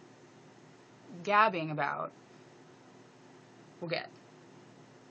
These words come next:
So if the reason that you don't wanna say anything is because you're fearful of retaliation,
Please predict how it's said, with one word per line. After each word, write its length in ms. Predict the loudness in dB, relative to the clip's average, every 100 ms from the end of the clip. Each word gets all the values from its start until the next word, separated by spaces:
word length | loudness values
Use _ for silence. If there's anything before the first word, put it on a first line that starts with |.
| -20 -20 -20 -20
So 400 | -4 2 4 2
if 300 | 0 -4 -4
the 100 | -4
reason 380 | 0 0 0 -2
that 120 | -4
you 400 | -6 -6 -4 -2
don't 180 | -2 -2
wanna 160 | -4 -4
say 140 | -4
anything 680 | -4 -4 -4 -4 -4 -6 -8
is 120 | -8
because 380 | -6 -4 -4 -4
you're 420 | -4 0 0 -4 -10 -20 -20 -20 -20 -20 -20 -20 -10
fearful 380 | -4 -4 -2
of 100 | -4
retaliation, 800 | -4 0 2 0 -2 -4 -6 -6